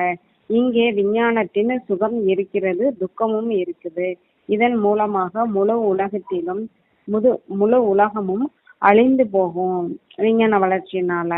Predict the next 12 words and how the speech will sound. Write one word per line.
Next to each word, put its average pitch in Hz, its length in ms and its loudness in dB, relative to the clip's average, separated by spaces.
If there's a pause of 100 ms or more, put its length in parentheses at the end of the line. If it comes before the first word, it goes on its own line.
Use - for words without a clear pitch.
(100)
அப்படின்னு. 160 400 -6 (100)
ஏன்னா 208 260 0
குண்டுலாம் 220 500 0
தயார் 202 320 0
பண்றாங்கன்னு 185 560 -6
பாபா 185 300 -2
ஏற்கனவே 180 420 -16
சொல்லிட்டு 170 360 -20
இருக்காங்க. 160 380 -16 (600)
இதற்குத்தான் 214 760 -2 (360)
வெளிப்பகட்டின், 208 1000 0 (120)
அதாவது 190 440 -2